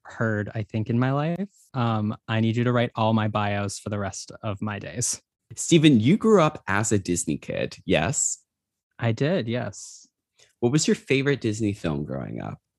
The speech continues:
Speaker 1: Okay. Um, my first favorite was The Little Mermaid,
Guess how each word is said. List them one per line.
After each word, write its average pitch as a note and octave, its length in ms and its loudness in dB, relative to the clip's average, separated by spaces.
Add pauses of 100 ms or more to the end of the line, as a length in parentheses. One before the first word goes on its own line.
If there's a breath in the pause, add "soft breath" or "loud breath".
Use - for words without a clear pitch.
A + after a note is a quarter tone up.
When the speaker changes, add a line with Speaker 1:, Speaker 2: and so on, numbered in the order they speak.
(100)
Speaker 1:
Okay. A2 440 -2 (180)
Um, A2+ 600 2 (640 loud breath)
my A2 640 2 (480)
first B2 400 0
favorite D3+ 500 2
was A#2+ 200 2
The A#2+ 100 -2
Little G#2+ 180 2
Mermaid, G2+ 460 -2